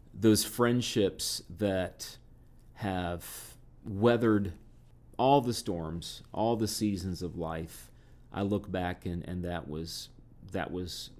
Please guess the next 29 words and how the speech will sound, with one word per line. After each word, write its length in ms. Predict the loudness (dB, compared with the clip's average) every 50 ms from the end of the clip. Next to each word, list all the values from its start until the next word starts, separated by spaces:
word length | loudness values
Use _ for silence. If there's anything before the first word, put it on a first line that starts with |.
| -18 -16
you 60 | -16
know, 100 | -14 -14
a 140 | -12 -4 0
very 500 | 0 2 2 2 0 -2 -2 -4 -6 -10 -14 -20 -20 -20 -20 -20 -20 -20 -20 -20 -20 -20 -20 -20 -20 -20 -20 -20 -20 -20 -20 -20 -20 -12 -6
powerful 360 | 0 2 2 2 2 0 -2
blessing 460 | 0 0 2 2 0 0 -4 -6 -6
from 180 | -6 -6 -8 -6
here. 340 | -6 -6 -6 -6 -8 -10 -12 -14 -20 -20 -20 -20 -18 -12 -8
I, 160 | -2 0 0
I 20 | 0
think 260 | 2 0 0 2 2
as 80 | 2
far 180 | 2 2 0 0
as 100 | 0 0
my 120 | 0 0
education 800 | 0 0 0 -2 -4 -6 -4 -4 -2 -2 -2 -4 -4 -4 -4 -4
goes, 460 | -4 -2 -2 -2 -2 -2 -4 -6 -6
it 180 | -4 -4 -4 -2
was, 460 | -2 -4 -4 -4 -4 -6 -8 -10 -12 -14 -20 -20 -20 -20 -20 -20 -20 -20 -20 -20 -18 -10 -2
back 320 | 2 4 4 4 2 2
then, 180 | 2 4 4 4
again, 260 | 4 2 2 0 0
of 100 | -2 -2
cour-, 160 | 0 0 0
of 140 | 0 -2 -6
course, 240 | -4 -4 -2 2 2
eighty-one 300 | 2 2 4 2 2 4
to 60 | 4
eighty-five, 920 | 4 4 2 0 -2 -2 -2 -2 0 0 0 -2 -2 -4 -6 -8 -12 -14